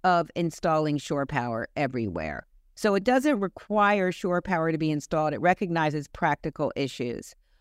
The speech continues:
Um, currently, it, we had a hearing today with the City Council Econo-,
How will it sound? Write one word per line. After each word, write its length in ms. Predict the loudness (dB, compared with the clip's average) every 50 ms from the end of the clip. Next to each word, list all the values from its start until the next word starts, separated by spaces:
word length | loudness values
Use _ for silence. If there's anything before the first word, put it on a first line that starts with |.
| _ _ _ 2
Um, 180 | 4 4 4 4
currently, 760 | 0 0 0 2 4 4 4 4 2 2 2 2 0 0 0 0
it, 220 | 0 0 0 0 _ _ _ _ _ _ -10
we 220 | -4 0 2 2 4
had 160 | 4 4 4
a 60 | 4
hearing 340 | 2 2 2 2 2 2 0
today 560 | 0 0 0 0 2 2 2 2 2 0 -2 _ _ _ _ _ _ -2
with 220 | 2 2 2 2 _ -2
the 220 | 0 0 0 0
City 280 | -2 -2 -2 0 0 0
Council 400 | 0 0 0 0 0 0 -2 0
Econo-, 360 | 0 0 0 2 0 0 -2